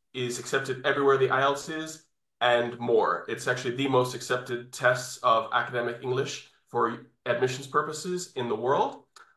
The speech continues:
Um, and it is more accepted within North America than the ielts. Everywhere else, they're accepted, uh, equally, more or less. They're both accepted a hundred percent of universities in the U K,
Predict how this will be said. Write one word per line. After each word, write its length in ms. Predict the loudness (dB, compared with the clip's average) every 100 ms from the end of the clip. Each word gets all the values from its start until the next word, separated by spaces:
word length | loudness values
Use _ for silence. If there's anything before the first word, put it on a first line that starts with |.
| 2
Um, 560 | 6 8 6 2 -6 _
and 220 | 0 4 4
it 100 | 4
is 320 | 2 0 -4
more 400 | -2 4 6 6
accepted 560 | 2 -4 -2 -6 -8 -14
within 320 | -14 -8 -4
North 240 | 2 0 2
America 560 | 4 6 6 2 -4 -6 _
than 100 | -6
the 80 | -2
ielts. 560 | -2 -2 -4 -8 -14 -18 _ 0
Everywhere 300 | 6 8 8
else, 300 | 6 4 0
they're 180 | 0
accepted, 500 | 0 -2 -6 -6 -6 2
uh, 260 | 4 4 0
equally, 400 | -12 -10 -10 -8
more 120 | -4 -2
or 40 |
less. 180 | -2 -4
They're 100 | 0
both 180 | 2 0
accepted 340 | -4 -4 -4
a 40 |
hundred 180 | -2 -2
percent 360 | -4 -8 -8 -8
of 160 | -8
universities 600 | -6 -4 -4 -4 -10 -8
in 80 | -6
the 60 | -6
U 80 | -6
K, 520 | -2 2 2 2